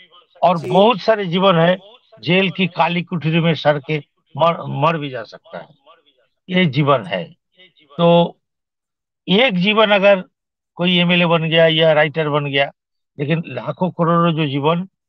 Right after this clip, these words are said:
Speaker 1: फुटपाथ में, स्टेशन में पड़े हुए हैं, मर रहे हैं, उनको क्या होगा? ये, अ,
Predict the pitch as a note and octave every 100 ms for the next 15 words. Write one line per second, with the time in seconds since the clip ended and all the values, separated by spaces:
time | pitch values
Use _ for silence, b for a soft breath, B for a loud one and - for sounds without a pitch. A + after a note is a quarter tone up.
0 | _ _ - D#3+ C3+ E3 C#3+ - C#3+ C#3+
1 | C#3 - C#3+ D3 D3 C#3 C#3+ C#3 - _
2 | _ _ _ - C#3+ D3 C#3 C3+ C3+ B2
3 | B2 B2 B2 D3+ D#3+ D3 C3+ A#2 - _
4 | _ - E3 F#3+ F#3+ E3 C3 G2 F2+ D#2
5 | - _ _ F#3+ F#3+ _ B2 F#2+ F2 _
6 | _ _ _ - D#3+ G3+ - _ _ _
7 | _ _ _ _ _ F#3+ G#3 _ _ _